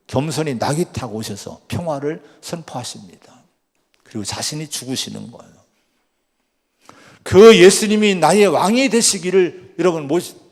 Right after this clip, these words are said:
되시도록 모시기 바랍니다. 그 왕이 교회의 머리가 되시도록 여러분 모시는 우리가 되기를 바랍니다. 이 예수를 따라가는 것이 진정한 교회요, 성도가 되는 거예요.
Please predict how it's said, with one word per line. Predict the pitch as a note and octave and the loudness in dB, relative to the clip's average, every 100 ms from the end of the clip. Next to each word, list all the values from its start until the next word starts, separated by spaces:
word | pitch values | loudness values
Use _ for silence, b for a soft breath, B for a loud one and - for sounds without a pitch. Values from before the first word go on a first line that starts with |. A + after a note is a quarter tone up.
| _ | _
되시도록 | D#3 D#3+ - D#3+ C#3 | -4 -4 -2 -2 0
모시기 | C3 D3 C3 B2 | -2 -2 -4 -10
바랍니다. | G2+ G#2+ G2+ - - - _ _ b b b b | -10 -14 -16 -20 -20 -20 _ _ b b b b
그 | - G#3+ A#3 | -4 4 8
왕이 | A3+ A3 G3 | 8 8 0
교회의 | - G#3+ B3+ | 0 2 2
머리가 | F3+ D3+ G#3 B3 A#3 | 4 4 4 4 2
되시도록 | - G#3+ - A3+ A#3+ F#3+ E3+ - | 2 0 -2 -2 -2 -4 -8 -2
여러분 | G#3 F#3+ | 0 2
모시는 | D#3 F3+ F3 D#3 C3+ B B | 2 0 -2 -4 -6 B B
우리가 | C#3 C#3+ A#2+ | -4 0 0
되기를 | B2 A2+ A2+ D3 D3+ | -2 -4 -2 -4 -6
바랍니다. | - A2 A2 G#2+ - - _ _ - - - - - | -10 -10 -10 -16 -20 -20 _ _ -20 -20 -20 -20 -6
이 | G3+ B3 D#3+ | 0 2 6
예수를 | F#3+ - G#3 F#3 - | 4 2 -4 -6 -8
따라가는 | - F#3+ G#3+ A3 G#3+ F#3+ | -10 -6 -4 -2 -4 -6
것이 | D#3+ F3 F#3+ G#3 _ | -8 -8 -12 -14 _
진정한 | - - C#3 B2 A#2 G2 - _ _ | -16 -14 -8 -4 -4 -6 -16 _ _
교회요, | - A2+ G#2+ F2+ | -14 -12 -12 -12
성도가 | - F3+ G#3+ F3 C3 D#3 - | -14 -10 -10 -8 -8 -10 -12
되는 | - A2+ A#2 | -12 -12 -12
거예요. | - | -18